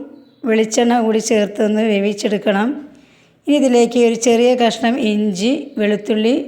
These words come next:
ചതച്ചെടുക്കണം. അഞ്ച് മിനിറ്റ് കഴിയുമ്പോൾ തന്നെ നമ്മുടെ മക്രോണി ഇവിടെ വെന്തിട്ടുണ്ട്. മക്രോണി അരിച്ച് വെള്ളം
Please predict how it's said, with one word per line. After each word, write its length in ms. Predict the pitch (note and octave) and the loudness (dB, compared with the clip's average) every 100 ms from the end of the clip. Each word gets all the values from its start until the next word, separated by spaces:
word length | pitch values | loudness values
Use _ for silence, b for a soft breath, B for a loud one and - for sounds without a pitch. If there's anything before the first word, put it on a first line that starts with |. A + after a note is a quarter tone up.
| - - - - | -12 -20 -8 0
ചതച്ചെടുക്കണം. 760 | A3+ A3 A3 G3+ - G3+ G#3+ C#4+ - - b b b b b _ _ _ _ _ _ _ A#3+ | 0 0 -2 -2 -2 -2 -2 -4 -10 -20 b b b b b _ _ _ _ _ _ _ -2
അഞ്ച് 220 | B3+ B3 D4 | 0 2 2
മിനിറ്റ് 280 | C4 B3+ C4+ | 2 2 2
കഴിയുമ്പോൾ 400 | B3 A#3+ A#3 A#3+ A#3+ | 4 4 4 2 2
തന്നെ 160 | A#3 A3 A3 | 2 2 2
നമ്മുടെ 220 | G#3+ G#3 G#3+ | 0 0 0
മക്രോണി 380 | G#3 A#3 A3+ A3+ | 0 0 2 2
ഇവിടെ 140 | G#3 G#3 | 2 2
വെന്തിട്ടുണ്ട്. 560 | G3+ G#3 G#3 A#3 G3+ A3 D#4+ - - - _ _ _ _ _ _ _ _ _ _ _ _ _ A3 | 0 -2 0 0 2 0 0 -6 -18 -20 _ _ _ _ _ _ _ _ _ _ _ _ _ -4
മക്രോണി 460 | A3 A#3 A#3 A#3 C#4 - A3+ | 0 2 4 4 2 0 0
അരിച്ച് 400 | G#3+ G#3 - A#3+ C4 | 0 -2 0 2 2
വെള്ളം 260 | A3 G#3 | 2 2